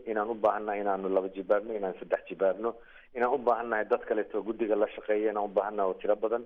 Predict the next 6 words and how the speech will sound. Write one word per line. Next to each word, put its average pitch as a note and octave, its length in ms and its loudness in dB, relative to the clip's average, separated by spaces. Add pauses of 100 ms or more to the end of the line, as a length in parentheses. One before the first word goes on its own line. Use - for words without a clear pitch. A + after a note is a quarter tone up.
qurba G#2 220 0
joogta G#2+ 340 0
la A2+ 140 6
xiriirno, G#2+ 640 0
eh, G2 260 2
inaanu A2 520 2